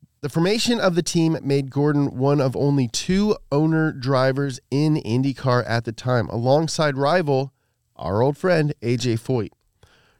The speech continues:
Gordon was the sole driver of the Gilmore Racing Team, and he won six races between nineteen sixty-seven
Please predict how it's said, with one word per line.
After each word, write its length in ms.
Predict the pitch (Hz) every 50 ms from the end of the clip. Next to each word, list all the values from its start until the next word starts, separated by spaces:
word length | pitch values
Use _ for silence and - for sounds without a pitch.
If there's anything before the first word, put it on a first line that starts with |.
| -
Gordon 320 | - - 147 156 165 175 175
was 140 | 165 151 143
the 80 | 151
sole 380 | - - - - 170 170 180 180
driver 420 | 151 160 156 151 156 151 151 151
of 180 | 135 143 131 117
the 80 | 123
Gilmore 400 | 110 107 135 127 127 127 127 127 120
Racing 380 | 117 117 120 - - 113 110
Team, 300 | 107 - - 110 110 110
and 120 | - 113 117
he 60 | 120
won 240 | 120 135 131 123 117
six 480 | - - - - - - - - -
races 460 | 180 175 185 185 175 - 160 147 127 -
between 340 | - 117 - - 147 139
nineteen 380 | 131 135 151 170 - - 170 165
sixty-seven 720 | - - 139 - - 151 135 - - 147 143 147 151 147